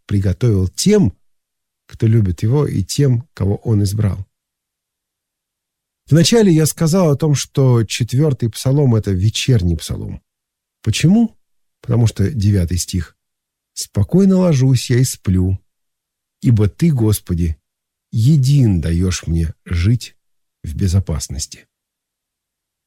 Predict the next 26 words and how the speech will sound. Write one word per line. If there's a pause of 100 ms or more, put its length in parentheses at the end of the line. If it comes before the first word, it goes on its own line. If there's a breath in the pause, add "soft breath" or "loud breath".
(120)
Сегодня (320 loud breath)
в
любой
аптеке
можно
найти
немало (760)
средств
от
бессонницы. (760)
Вот
снотворные. (480)
Да,
потому
что
человек
не
может
уснуть. (880)
Он
идёт
в
аптеку
или
он
заказывает